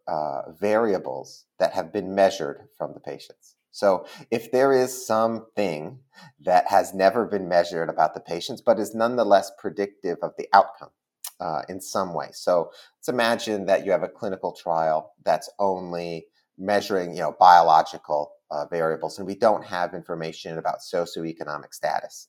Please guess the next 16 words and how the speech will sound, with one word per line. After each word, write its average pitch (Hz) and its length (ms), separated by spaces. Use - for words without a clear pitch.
of, 76 220
of 82 160
the - 80
patients, 123 520
but 110 220
that 123 200
might 107 220
very 95 300
well 123 280
be 90 120
correlated, 82 720
uh, 80 260
to, 87 200
to 82 160
their 78 260
outcomes. - 600